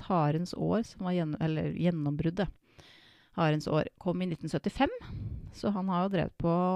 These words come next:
lenge, i mange, mange år. Han har vunnet masse litterære priser,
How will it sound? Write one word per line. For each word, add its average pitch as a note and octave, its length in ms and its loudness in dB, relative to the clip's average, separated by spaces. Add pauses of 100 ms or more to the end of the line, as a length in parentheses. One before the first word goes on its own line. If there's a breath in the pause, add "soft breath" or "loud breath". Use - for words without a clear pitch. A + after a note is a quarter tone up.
(460)
lenge, F3+ 540 0 (160)
i G#3+ 40 -6
mange, F3+ 200 -2
mange E3+ 180 -2
år. G#3+ 200 -2 (760 loud breath)
Han F#3+ 220 4
har F#3+ 100 4
vunnet F3 340 2
masse A#3 540 0
litterære E3+ 480 2
priser, G3 480 0